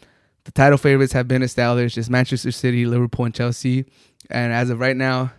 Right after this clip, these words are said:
City is the top dog. They beat Watford three one. Silva's playing amazing.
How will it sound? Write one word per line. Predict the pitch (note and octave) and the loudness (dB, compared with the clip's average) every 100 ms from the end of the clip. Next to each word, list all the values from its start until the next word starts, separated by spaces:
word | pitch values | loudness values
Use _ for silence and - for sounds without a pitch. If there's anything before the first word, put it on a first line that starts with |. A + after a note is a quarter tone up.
| _ | _
City | - - C3+ C3+ C3+ B2+ _ _ - | -10 0 2 4 2 0 _ _ -8
is | B2 A#2+ A2 - _ A#2+ | -4 -4 -6 -18 _ -8
the | A#2 | -2
top | B2+ A#2+ | 0 0
dog. | A#2+ A#2+ A#2+ A#2+ | 0 0 0 -2
They | A#2+ | -4
beat | B2 B2+ | 0 0
Watford | A2+ A#2 - A#2 - | 0 -2 -2 -8 -4
three | C3+ | -2
one. | B2+ B2 C3 C#3 _ _ _ _ _ _ _ _ - _ _ _ _ _ | 0 0 -2 -4 _ _ _ _ _ _ _ _ -20 _ _ _ _ _
Silva's | - C3+ C3+ B2+ | -2 2 2 2
playing | D3 C#3 C3+ | 0 0 0
amazing. | C3+ C3+ B2+ C3 C3 B2+ | 2 2 2 0 0 -2